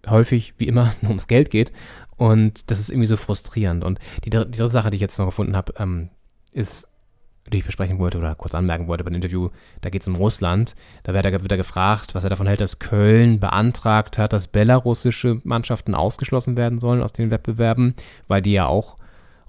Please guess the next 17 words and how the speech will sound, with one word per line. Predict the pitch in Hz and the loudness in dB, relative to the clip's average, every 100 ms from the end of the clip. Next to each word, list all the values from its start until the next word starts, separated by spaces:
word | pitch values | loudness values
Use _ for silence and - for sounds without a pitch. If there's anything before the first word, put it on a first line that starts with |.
| - | -2
Russland | 113 - 101 | -2 0 0
unterstützen | 98 90 - 120 - | -2 -4 -2 -2 -2
im | 120 | -2
Krieg. | 117 123 127 - - - - _ _ - | -2 -4 -4 -6 -20 -20 -20 _ _ -6
Und | 110 | -2
dann | |
sagt | 104 101 | 0 0
er, | - 104 104 | 2 4 6
hält | 104 98 104 | 4 4 2
er | 82 | 4
auch | 107 | 4
nichts | 127 - | 2 0
von, | 123 120 123 127 - | 0 0 0 -4 -2
soll | 107 | 2
man | 104 | 2
sich | 95 90 | 0 0
raushalten, | 104 127 123 120 127 - 123 131 | 0 2 2 2 0 0 0 0